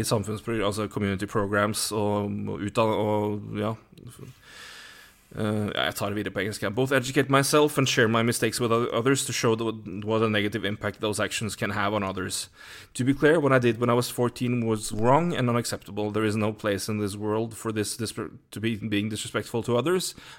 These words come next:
and I pledge to use this opportunity to speak out against mistreating others.» Flott og fint. Flott, det.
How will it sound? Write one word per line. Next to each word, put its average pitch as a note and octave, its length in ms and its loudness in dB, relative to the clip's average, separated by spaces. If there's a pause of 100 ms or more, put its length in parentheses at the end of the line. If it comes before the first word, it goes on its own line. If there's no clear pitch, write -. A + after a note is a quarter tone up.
and B2 100 -2
I B2 40 0
pledge A2 380 -2
to B2 120 -6
use G#2+ 240 -4
this G#2 140 -6
opportunity G#2+ 380 -6
to G#2+ 100 -6
speak G#2 300 -6
out G2 200 -4
against G2+ 280 -4
mistreating G2 420 -6
others.» D2+ 380 -10 (920)
Flott - 380 -4
og - 60 -10
fint. - 360 -2 (160)
Flott, C#3+ 320 -6
det. C#2+ 140 -4